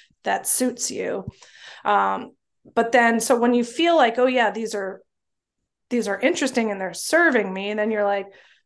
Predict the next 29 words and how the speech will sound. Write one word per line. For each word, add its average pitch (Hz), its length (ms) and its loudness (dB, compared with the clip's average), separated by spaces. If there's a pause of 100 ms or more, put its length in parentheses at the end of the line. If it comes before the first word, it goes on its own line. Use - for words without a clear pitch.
(380)
you 226 120 -6
know, 185 180 -10 (200)
you're 254 200 8
in 262 80 8
rooms 294 260 6
with 277 120 2
people 285 220 4
talking 269 220 6
about 233 220 4
human 240 220 2
design. 233 520 2
They're 269 220 0
like, 214 400 -4
"Oh, 311 400 -2
well, 208 520 -2
you 240 140 -6
know, 214 160 -6
have 214 220 -4
you 233 100 -4
tried 226 760 0 (580)
this 247 500 2
or 214 140 0
that?" 214 440 2
And 254 140 0
I 220 120 -4
think 220 260 -6
it's - 300 -4
just, 202 720 -4
um, 196 540 -6